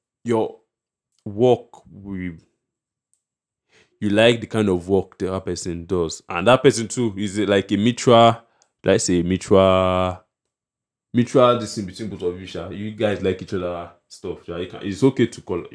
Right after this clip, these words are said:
feel free to collab. It actually helps you a lot.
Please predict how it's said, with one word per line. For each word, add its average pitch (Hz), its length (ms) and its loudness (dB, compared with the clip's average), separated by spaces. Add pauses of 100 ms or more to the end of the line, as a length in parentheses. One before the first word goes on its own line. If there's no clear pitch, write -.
(840)
feel 160 180 -8
free 123 220 -12
to - 80 -18
collab. 90 500 -6
It - 100 -14
actually 110 580 -6 (180)
helps 95 320 -14
you 85 120 -12
a 85 40 -14
lot. 85 260 -8